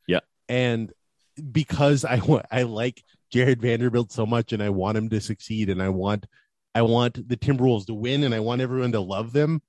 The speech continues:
Speaker 2: And this has been a ridiculous take for almost that entire time. And then suddenly, over the last month, everyone is like, "I love everybody on this team.
Speaker 1: Uh-huh.
Speaker 2: This is really fun. I really like everybody."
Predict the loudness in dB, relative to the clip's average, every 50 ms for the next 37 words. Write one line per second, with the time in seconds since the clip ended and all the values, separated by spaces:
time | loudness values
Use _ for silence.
0 | _ _ _ _ _ _ _ -2 0 2 2 2 2 0 -2 _ _ _ _ _
1 | _ _ -2 4 4 4 6 4 2 2 4 4 4 4 4 2 0 -2 -2 -4
2 | -4 -4 -4 -4 -2 -2 -4 -4 -4 -4 -4 -4 -4 -6 -2 2 2 2 4 2
3 | 2 2 2 2 0 -2 -2 -2 -2 -2 -2 -2 -2 0 0 -2 -2 -2 -2 -2
4 | -2 -2 -2 -4 -4 -6 -6 -8 -4 -2 0 0 0 0 -2 -6 -10 -12 -12 -14
5 | _ _ _ _ _ 0 2 4 4 4 2 2 2 2 2 2 2 0 0 2
6 | 2 4 4 2 0 -4 -12 _ _ _ _ _ _ 2 2 4 6 6 4 4
7 | 2 0 -2 -4 -4 -6 -6 _ _ _ _ _ _ _ 0 0 2 0 0 -2
8 | -4 -4 -4 -2 0 0 2 2 4 4 6 6 6 6 6 8 8 8 6 4
9 | 0 -2 -4 -4 -2 0 0 0 0 2 4 6 6 6 6 4 4 2 0 2
10 | 4 6 6 6 6 6 4 4 4 4 4 4 4 4 4 2 2 2 2 2
11 | 2 0 0 0 0 0 0 0 0 2 2 0 0 -2 -4 -8 -10 -14